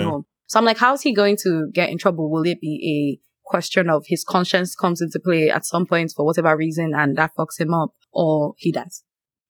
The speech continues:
Speaker 1: I mean, I'll be surprised if Ilya plays no part
Speaker 2: That's
Speaker 1: in the
Speaker 2: true,
Speaker 1: rest of
Speaker 2: 'cause he
Speaker 1: the
Speaker 2: been
Speaker 1: show.
Speaker 2: real quiet, but they been mentioning him.
Speaker 1: Yeah.
Speaker 2: But he been
Speaker 1: And then,
Speaker 2: real
Speaker 1: look, there's, there's something that's still hanging on that I think you and I are trying to forget because it makes no sense.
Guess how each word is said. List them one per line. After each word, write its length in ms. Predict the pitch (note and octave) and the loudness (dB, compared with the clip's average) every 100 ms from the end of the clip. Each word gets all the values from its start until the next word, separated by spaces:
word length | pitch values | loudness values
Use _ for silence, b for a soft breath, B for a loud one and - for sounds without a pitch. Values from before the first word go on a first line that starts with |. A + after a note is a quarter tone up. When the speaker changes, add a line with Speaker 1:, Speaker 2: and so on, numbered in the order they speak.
| B B B B | B B B B
Speaker 1:
I 100 | E3+ | 2
mean, 200 | F#3 D#3 | 4 4
I'll 160 | D3+ D3+ | 4 4
be 100 | C#3+ | 4
surprised 480 | D#3+ - E3 D#3+ C#3+ | 2 4 6 6 2
if 160 | - - | -4 -4
Ilya 380 | C#3+ B2+ B2+ A#2 | 2 4 4 2
plays 360 | - C#3 A#2+ A2 | 0 0 0 2
no 160 | A#2 | -2
part 420 | A2+ A#2 A2 - - _ _ _ _ _ | -2 -8 -8 -10 -20 _ _ _ _ _
Speaker 2:
That's 160 | C4+ D#4+ | 0 2
Speaker 1:
in 40 | D#4 | 2
the 60 | |
Speaker 2:
true, 100 | D#4 | 2
Speaker 1:
rest 80 | G#3+ | 2
of 80 | D#4 | 2
Speaker 2:
'cause 20 | |
he 60 | E4 | 2
Speaker 1:
the 60 | G#3 | 2
Speaker 2:
been 80 | E3+ | 0
Speaker 1:
show. 40 | |
Speaker 2:
real 320 | F#3 B3 C4+ | 0 0 -2
quiet, 400 | - G3+ F3 E3 | -2 0 2 0
but 80 | E3+ | -2
they 60 | G#3+ | -2
been 140 | D4+ | 0
mentioning 320 | G#3 C4 C3 | -2 -2 0
him. 120 | A#2+ | 2
Speaker 1:
Yeah. 220 | A2+ A2 A#2 | 2 2 0
Speaker 2:
But 120 | F3+ | -4
he 100 | C4 | -4
been 180 | F#3 D#3+ | -6 0
Speaker 1:
And 200 | B2 G3+ | 2 4
then, 160 | G#3+ A3 | 4 4
Speaker 2:
real 400 | A3 A3 G#3+ B3 _ _ | 4 2 -2 -6 _ _
Speaker 1:
look, 340 | E3+ E3 C3 F3 - | 0 0 0 -6 -2
there's, 180 | D#3+ D3+ | -2 -2
there's 380 | E3 D#3+ D#3 - _ _ | -2 0 0 -4 _ _
something 320 | - F3+ E3 E3+ | -2 0 2 2
that's 160 | C3+ | 2
still 200 | - D3+ | 2 0
hanging 360 | B2+ C3 B2 B2+ | 2 0 2 2
on 160 | A#2 | 0
that 100 | A#2+ | 2
I 80 | A#2 | 0
think 180 | B2+ C#3+ | 2 2
you 140 | C#3 | 4
and 140 | B2 A#2+ | 4 4
I 160 | A2+ | 2
are 40 | G#2 | 0
trying 280 | - A#2+ A#2 | -2 -2 -2
to 100 | A#2+ | -6
forget 380 | A#2 G2+ A#2 | -8 -4 -2
because 260 | G#2+ A2 G#2 | -2 -6 -6
it 60 | G#2+ | -4
makes 260 | A#2 - | -4 -4
no 120 | A#2 | -8
sense. 360 | G#2+ A#2+ G#2 - | -8 -8 -10 -12